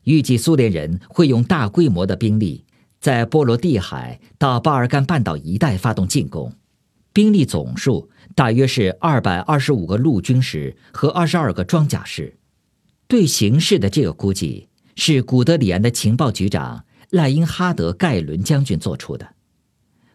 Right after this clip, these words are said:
估计指出，在步兵兵力上，苏军会以十一比一超过德军，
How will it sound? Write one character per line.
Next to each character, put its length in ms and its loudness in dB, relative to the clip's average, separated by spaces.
估 160 2
计 160 0
指 140 -6
出， 340 -12
在 180 4
步 200 2
兵 160 2
兵 220 2
力 80 0
上， 340 -8
苏 260 0
军 180 2
会 180 2
以 180 -2
十 220 0
一 140 4
比 220 -2
一 280 -2
超 240 -2
过 160 -4
德 200 -8
军， 280 -4